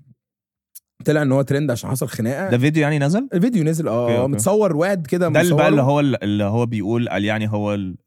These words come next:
Speaker 2: إن
Speaker 1: هو
Speaker 2: أنا
Speaker 1: طلع
Speaker 2: trending
Speaker 1: ترندنج،
Speaker 2: على
Speaker 1: آه،
Speaker 2: Twitter.
Speaker 1: بسبب إن الخناقة دي كانت مفيرالة، الناس كلها بتشتمه.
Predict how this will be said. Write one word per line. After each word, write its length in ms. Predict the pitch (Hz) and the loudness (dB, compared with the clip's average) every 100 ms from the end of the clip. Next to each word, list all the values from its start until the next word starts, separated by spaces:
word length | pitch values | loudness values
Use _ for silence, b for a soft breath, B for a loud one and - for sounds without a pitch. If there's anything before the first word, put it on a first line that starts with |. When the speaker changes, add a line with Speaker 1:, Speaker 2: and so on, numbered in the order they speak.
| - | 0
Speaker 2:
إن 60 | |
Speaker 1:
هو 80 | 214 | 2
Speaker 2:
أنا 140 | - | 2
Speaker 1:
طلع 160 | 123 - | 2 2
Speaker 2:
trending 80 | 131 | 2
Speaker 1:
ترندنج، 200 | 269 262 | 2 2
Speaker 2:
على 140 | - | 0
Speaker 1:
آه، 60 | - | 2
Speaker 2:
Twitter. 180 | - - | 2 2
Speaker 1:
بسبب 240 | 302 294 | 2 2
إن 160 | 277 254 | 0 0
الخناقة 560 | 254 254 220 233 247 | 0 0 -2 -2 -2
دي 120 | 233 220 | -2 -2
كانت 160 | 220 | -2
مفيرالة، 340 | 208 165 170 196 | 0 0 0 0
الناس 180 | 185 - | -2 0
كلها 160 | 175 | -2
بتشتمه. 460 | 170 143 - 170 | -2 -6 -4 -2